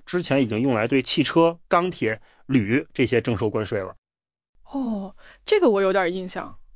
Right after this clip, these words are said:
Speaker 2: 那现在还有用这个法律在调查的东西吗？
Speaker 1: 有啊，针对半导体、药品、关键矿产还有航空航天零部件的调查都在进行中，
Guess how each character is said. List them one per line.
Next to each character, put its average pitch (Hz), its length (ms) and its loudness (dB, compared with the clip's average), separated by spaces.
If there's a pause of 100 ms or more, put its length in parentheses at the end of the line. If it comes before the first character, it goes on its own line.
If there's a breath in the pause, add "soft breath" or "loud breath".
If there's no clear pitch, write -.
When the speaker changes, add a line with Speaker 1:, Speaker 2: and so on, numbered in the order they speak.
(100)
Speaker 2:
那 262 400 6
现 - 180 -6
在 320 80 2
还 262 140 0
有 233 160 4
用 269 180 4
这 311 140 2
个 247 80 4
法 165 160 -6
律 208 140 -4
在 240 120 0
调 262 160 4
查 180 200 -6
的 196 60 -4
东 214 160 -4
西 240 100 -6
吗？ 196 160 -12 (1040)
Speaker 1:
有 127 120 4
啊， 170 220 4 (320)
针 190 180 2
对 147 220 6
半 165 160 2
导 156 160 4
体、 107 340 -6 (180)
药 165 200 6
品、 104 400 -8
关 170 180 2
键 160 160 4
矿 147 240 0
产 104 240 -6
还 131 120 0
有 123 100 4
航 123 180 0
空 160 160 2
航 143 140 2
天 165 100 2
零 131 160 4
部 156 120 2
件 165 160 6
的 110 80 2
调 117 120 2
查 110 160 -2
都 175 140 2
在 151 100 6
进 123 120 -4
行 101 160 -4
中， 143 160 -2